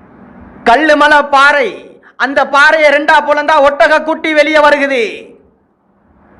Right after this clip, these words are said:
இந்த செயலை இந்த உலகத்துல யாராலும் செய்ய முடியுமா? அல்லாஹ் செஞ்சு காட்டினான்.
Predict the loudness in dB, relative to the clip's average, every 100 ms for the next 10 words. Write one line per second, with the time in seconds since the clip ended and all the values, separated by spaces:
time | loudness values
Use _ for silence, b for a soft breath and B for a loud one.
0 | -20 -20 -20 -20 -12 0 2 2 0 0
1 | 0 2 0 0 -2 0 0 0 -2 -2
2 | 0 2 2 0 -2 -4 -2 0 0 -2
3 | 0 0 0 -2 -6 -2 0 0 0 -4
4 | -2 -2 0 -2 -2 -6 -8 -10 -14